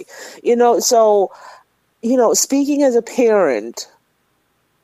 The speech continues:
when you're, when you see certain things happening with your child that is outside of the norm, don't just automatically think that they're lazy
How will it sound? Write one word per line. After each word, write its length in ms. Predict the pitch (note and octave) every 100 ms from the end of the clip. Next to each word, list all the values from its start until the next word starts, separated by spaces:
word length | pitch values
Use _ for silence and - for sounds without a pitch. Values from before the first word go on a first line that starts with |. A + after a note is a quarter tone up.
| _
when 340 | F#3 G#3 A#3
you're, 180 | C4 C#4+
when 300 | - A3 A#3
you 140 | A#3+ C#4
see 500 | - C#4 B3+ A3+ G#3
certain 500 | - G3+ G3 G3+ G#3
things 440 | - G3 F#3+ F#3+
happening 580 | - F#3+ F3+ F3+ E3+ E3+
with 180 | E3 -
your 160 | D#3+
child 560 | D#3 F3+ D#3+ B2 B2+ C#3+
that 280 | D3+ C#3+ -
is 260 | D#3+ D3 -
outside 480 | E3 E3 - F3 D#3
of 80 | D#3
the 80 | D3+
norm, 640 | D3+ D#3 C3 B2+ B2 A2+ - _ _ _ _ _ _ _ _ F#3 -
don't 280 | A3 B3 A#3
just 180 | C4+ -
automatically 840 | G#3+ G3 G3 F3+ F3 F3 F3+ D#3+
think 760 | E3 - - F#3+ E3+ B2+ C3 C#3+ - - E3
that 760 | D#3+ D#3 C#3 C3 - - - - _ _ _ _ _ _ _ _ _ _ _ _ _ _ -
they're 260 | F#3 F3+ E3+
lazy 960 | E3 E3 F#3+ D#3+ G3 F#3+ F3+ F3 F3+